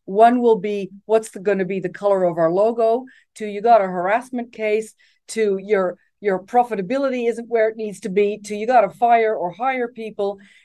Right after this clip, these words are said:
And it's the constant rhythm that you have to go through that is something that you need to train your,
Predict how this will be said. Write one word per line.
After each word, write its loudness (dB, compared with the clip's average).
And -2
it's -8
the -10
constant -4
rhythm -4
that -6
you -10
have -6
to -8
go 0
through -8
that 4
is -4
something -4
that -2
you -4
need -6
to -6
train -6
your, -2